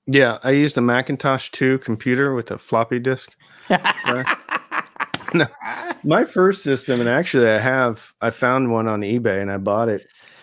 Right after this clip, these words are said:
Speaker 1: Uh, my first system was a used realistic receiver.
Speaker 2: Yeah.
Speaker 1: Um, so the whole thing started, I wanted to get a C D player. And
Speaker 2: Yeah.
Speaker 1: it really started before that, though. I started with a Walkman.
Speaker 2: Yeah.
Speaker 1: Um, and it was a knockoff Walkman. It wasn't a Sony.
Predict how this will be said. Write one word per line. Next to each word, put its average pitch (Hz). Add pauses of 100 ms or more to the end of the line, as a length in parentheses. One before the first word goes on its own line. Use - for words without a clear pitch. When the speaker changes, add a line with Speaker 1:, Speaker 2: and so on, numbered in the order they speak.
(420)
Speaker 1:
Uh, 113
my 120
first 220
system 175
was 127
a 117
used 123 (100)
realistic 117
receiver. 98 (400)
Speaker 2:
Yeah. 90 (100)
Speaker 1:
Um, 110 (320)
so -
the 143
whole 196
thing 175
started, 135
I 110
wanted 117
to 107
get 104
a 101
C 101
D 98
player. - (280)
And 107
Speaker 2:
Yeah. 82 (420)
Speaker 1:
it 127
really 185
started 110
before 98
that, 117
though. -
I 107
started 127
with 110
a -
Walkman. 101 (520)
Speaker 2:
Yeah. 107
Speaker 1:
Um, 101
and 135
it 127
was 123
a 123
knockoff 117
Walkman. 95
It 73
wasn't 98
a 92
Sony. 92